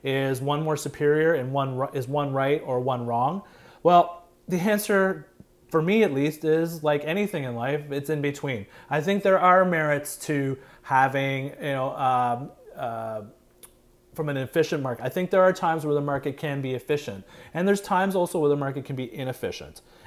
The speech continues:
And unfortunately, we can't time these events. We can't, like, you know, set our, set our watch to when the market is gonna be efficient and when the market isn't gonna be efficient. But we can at least be, as investors, aware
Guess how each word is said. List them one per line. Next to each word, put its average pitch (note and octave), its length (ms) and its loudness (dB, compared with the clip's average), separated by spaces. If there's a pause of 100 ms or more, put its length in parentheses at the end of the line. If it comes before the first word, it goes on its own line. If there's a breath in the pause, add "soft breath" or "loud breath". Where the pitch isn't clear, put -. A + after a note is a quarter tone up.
(140)
And D3 680 -2
unfortunately, G#3 500 4
we E3+ 60 4
can't F3 280 -4
time F#3+ 320 4
these C#3+ 200 0
events. A#2 360 -6
We C#3+ 80 -4
can't, E3 300 -4
like, C#3+ 260 -2
you D3 240 -10
know, C#3 80 -4
set D#3+ 180 -2
our, C#3 180 0
set C#3+ 140 -6
our C3+ 100 0
watch C3 420 0
to B2 240 -4 (380 loud breath)
when C#3 420 2
the B2+ 60 -4
market C#3 260 0
is B2 80 -4
gonna C3+ 140 -6
be B2 80 -4
efficient B2+ 400 -4
and A#2 120 -8
when B2+ 140 -6
the B2 60 -6
market B2 340 -6
isn't G3 220 0
gonna C#3 140 -4
be A2 100 -8
efficient. A2+ 420 -10 (300 loud breath)
But F#3 120 2
we F#3 120 2
can G3 140 -2
at G3 80 2
least A3+ 200 2
be, F#3+ 440 2
as E3 160 -2
investors, D3 580 -2
aware A#2 640 0